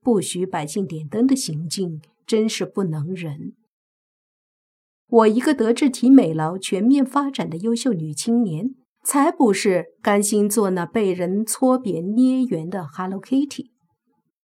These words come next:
迎战喝干茶碗，看着我复杂的表情，戏谑地扬起唇角。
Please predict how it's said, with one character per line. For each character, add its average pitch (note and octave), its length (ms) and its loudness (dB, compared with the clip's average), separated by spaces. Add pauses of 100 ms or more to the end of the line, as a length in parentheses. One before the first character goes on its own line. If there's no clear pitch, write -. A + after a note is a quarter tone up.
(800)
迎 G#3 240 2
战 G3+ 260 2
喝 A3 240 -2
干 A3+ 160 -2
茶 D#3+ 280 -8
碗， F3+ 220 -12 (680)
看 D#4+ 240 4
着 A3 120 4
我 D#3+ 140 0
复 G3+ 180 -2
杂 F3+ 200 -6
的 F#3+ 80 -10
表 F3 200 -8
情， D#3 300 -14 (260)
戏 A3+ 300 -2
谑 G#3 160 -4
地 E3+ 120 -2
扬 E3+ 220 -6
起 F3+ 140 -10
唇 D#3+ 300 -10
角。 D#3 140 -12